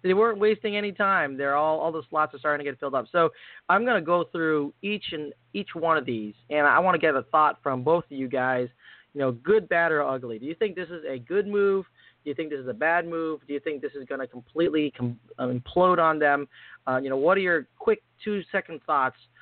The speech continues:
on these? 'Cause we, of course, we don't know. We don't know what their, what their lineups are gonna look up next year. We don't, we don't know how they're gonna do their, how they're gonna control their draft. We don't know entirely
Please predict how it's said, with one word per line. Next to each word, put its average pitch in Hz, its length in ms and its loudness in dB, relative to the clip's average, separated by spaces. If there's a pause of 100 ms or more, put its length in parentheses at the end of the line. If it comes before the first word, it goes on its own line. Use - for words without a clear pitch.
(180)
on 139 200 -4
these? 139 180 -4
'Cause 190 120 -2
we, 254 120 -2
of 214 140 0
course, 233 180 2
we 214 100 -2
don't 214 180 2
know. 208 200 2
We 135 160 -2
don't 180 140 0
know 175 80 -2
what 170 160 0
their, 147 300 2
what 151 140 -4 (140)
their 147 120 -4
lineups 160 380 -4
are - 40 -14
gonna 160 160 -4
look 160 160 -2
up 151 80 -2
next 147 280 -6
year. 147 300 4
We 143 120 2
don't, 143 140 -2
we 160 100 0
don't 165 100 2
know 143 160 0
how 147 160 2
they're 139 100 -4
gonna 131 200 -6 (240)
do 151 100 -4
their, 131 180 -2
how 139 140 -4
they're 143 100 -4
gonna 131 100 -8
control 127 220 -6
their 127 80 -2
draft. 143 380 2
We 147 40 2
don't 143 220 -2
know 139 240 -2 (240)
entirely 147 640 2